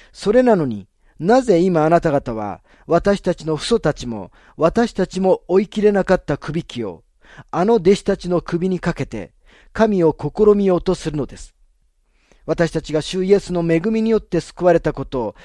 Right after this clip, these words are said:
私たちは信じますが、あの人たちもそうなのです。」当時のユダヤ人たちは単に異邦人が救われるなどということを信じることができなかったのです。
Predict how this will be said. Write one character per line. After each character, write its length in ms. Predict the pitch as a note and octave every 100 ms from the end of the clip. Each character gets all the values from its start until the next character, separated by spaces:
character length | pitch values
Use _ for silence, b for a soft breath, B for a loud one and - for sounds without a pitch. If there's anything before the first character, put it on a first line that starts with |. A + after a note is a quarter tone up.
| B -
私 320 | D#3 F3+ -
た 120 | D#3
ち 100 | -
は 100 | D#3+
信 260 | C3+ - F#3
じ 120 | E3+
ま 100 | D3+
す 120 | -
が、 240 | A#2+ D#3 D#3 b b -
あ 140 | D3
の 140 | G#3 A#3
人 220 | - A3
た 140 | G3+
ち 140 | - F#3+
も 140 | G#3+
そ 280 | - - A#3
う 40 |
な 120 | C3+
の 80 | G#2
で 100 | -
す。」 220 | - - _ _ _ _ _ _ _ _ _ _ _ _ _ _ _ _ _ _ _ _ _ _ b b b b -
当 180 | C4
時 80 | G#3+
の 100 | F3
ユ 140 | E3 E3+
ダ 120 | F3+
ヤ 60 | E3+
人 160 | D3
た 140 | C3+ C3
ち 120 | C3+
は 100 | D3+
単 280 | - G3+ D3+
に 300 | D3+ A3 - B C3+
異 120 | E3+
邦 280 | G3+ A#3+ C4+
人 180 | A#3 G3+
が 140 | D#3+
救 320 | - - G3+
わ 100 | A3
れ 100 | G#3+
る 80 | G3+
な 180 | G3 G3
ど 140 | D#3
と 120 | - D3+
い 80 |
う 80 | C#3+
こ 160 | - C#3+
と 140 | E3+
を 80 | C#3+
信 300 | - G#3+ A3+
じ 120 | A3
る 80 | G3
こ 140 | F#3
と 100 | E3+
が 160 | G3 E3
で 200 | A2 C#3
き 120 | -
な 120 | G#3+
か 100 | G3+
っ 40 | D3
た 160 | -
の 80 | G#2
で 100 | -
す。 180 | - -